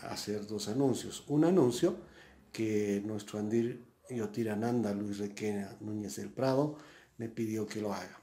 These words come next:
Para todas las personas que han estado siguiendo en estas clases y que están acá, eh, me dice que es el deseo de los maestros Babaji y Mataji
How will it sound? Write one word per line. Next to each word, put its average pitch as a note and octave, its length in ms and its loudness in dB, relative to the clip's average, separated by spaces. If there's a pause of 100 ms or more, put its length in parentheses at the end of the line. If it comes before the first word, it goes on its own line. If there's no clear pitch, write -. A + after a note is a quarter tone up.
Para G#2 260 -8
todas B2 280 4
las G#2+ 180 -4
personas A#2+ 680 0
que G2+ 140 -6
han G2 120 -4
estado G#2+ 580 -4 (320)
siguiendo A#2+ 320 0
en G#2 100 0
estas G2+ 260 -8
clases A#2+ 480 -2
y F#2 40 -12
que G#2 120 -6
están G2+ 300 -4
acá, B2+ 360 4 (720)
eh, G#2 400 2 (200)
me A#2 140 0
dice A#2+ 300 0
que C3 140 -2
es - 120 -4
el A#2 140 -2
deseo A#2+ 400 4
de A2 140 0
los G#2 260 -4
maestros G#2+ 600 -2 (400)
Babaji A2 680 0
y G#2+ 40 -4
Mataji G2+ 720 -2